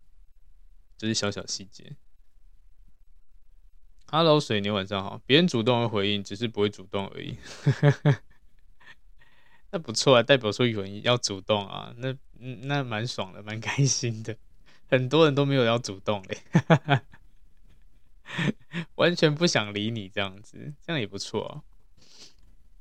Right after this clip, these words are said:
代表行情。嗯，好，那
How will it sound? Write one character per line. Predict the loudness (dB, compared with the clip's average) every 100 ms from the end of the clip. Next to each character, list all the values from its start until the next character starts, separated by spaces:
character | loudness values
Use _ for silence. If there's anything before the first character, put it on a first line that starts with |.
| -20 -2
代 | 0
表 | 0 -4
行 | -6 -8 -6
情。 | -6 -8 -14 -20 -20 -20 -20 -20
嗯， | -20 -20 -20 -20 -20 -20 -20 -20 -20 -20 -20 -20 -4
好， | 2 2 0 -12 -20 -20 -20 -20 -10 2
那 | 4 6 4 2 0 -4 -12